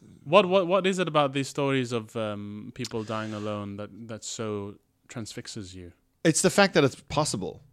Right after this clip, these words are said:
Speaker 1: Mm-hmm.
Speaker 2: Because all we hear about is like, "Oh, it's more surveilled than any nation on earth." Like in the U K, it's just like nothing but C C T V and government programs and fucking your phone tracking you and the police have your bum print on file and then, eh, like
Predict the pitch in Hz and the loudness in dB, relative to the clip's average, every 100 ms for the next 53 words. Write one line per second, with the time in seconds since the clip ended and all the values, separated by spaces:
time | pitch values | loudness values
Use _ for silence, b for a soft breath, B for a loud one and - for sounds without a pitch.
0 | _ _ - 104 104 101 120 147 156 156 | _ _ -12 -8 -4 0 4 8 12 12
1 | 156 135 139 127 104 101 104 95 98 95 | 12 10 6 6 4 2 0 -2 -4 4
2 | 143 170 120 123 98 107 113 127 147 - | 6 8 6 4 0 -2 2 4 4 2
3 | 135 104 120 139 110 104 107 117 117 117 | 2 4 4 4 2 0 0 2 2 2
4 | 113 113 104 123 92 - 98 110 104 107 | 0 -2 0 0 0 -4 -8 -4 0 0
5 | 113 117 104 - - 117 101 - 98 107 | 0 0 -2 -4 -2 -2 -2 -6 -4 0
6 | 120 - 110 104 - 104 104 107 98 107 | 0 0 -4 -2 -2 -2 -2 -2 0 0
7 | 113 98 90 87 b b b 123 113 110 | 0 0 -2 -8 b b b 2 2 0
8 | 101 92 117 113 107 95 85 85 95 90 | -4 0 2 4 2 -4 -6 -8 -10 -10
9 | - 98 - 98 98 - 120 117 107 98 | -8 -10 -8 -8 -2 6 6 6 2 -4
10 | - 92 87 82 82 87 - 113 123 107 | -4 -8 -8 -8 -10 -10 -4 2 2 0
11 | 101 95 95 90 107 120 - 92 82 - | -4 -6 -6 -2 -2 -2 -4 -6 -6 -8
12 | 92 - 104 92 80 82 92 95 98 104 | -8 -2 0 0 -2 -6 -8 -6 -4 -2
13 | 120 117 82 76 90 | 0 -2 -4 -8 -10